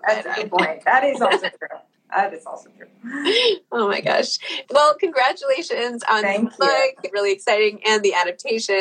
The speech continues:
Speaker 2: and all of that. That's so cool. And yeah, just really excited to keep talking to you about all your great stuff.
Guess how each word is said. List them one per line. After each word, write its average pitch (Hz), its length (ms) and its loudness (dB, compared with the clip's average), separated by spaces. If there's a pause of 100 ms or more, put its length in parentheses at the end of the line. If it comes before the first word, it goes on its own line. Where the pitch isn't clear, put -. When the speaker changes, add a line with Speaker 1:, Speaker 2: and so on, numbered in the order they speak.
Speaker 2:
and 170 80 -4
all 175 160 2
of 175 60 -6
that. 170 160 2
That's - 200 -10
so 185 200 0
cool. 160 520 0
And - 400 -4 (140)
yeah, 427 260 2
just - 220 -12
really 523 340 -2
excited 220 540 -2
to 202 300 0 (260)
keep 233 160 -4
talking 214 240 0
to 220 60 -4
you 220 80 2
about 214 180 0
all 220 60 2
your 240 160 -4
great 494 200 0
stuff. 403 300 -2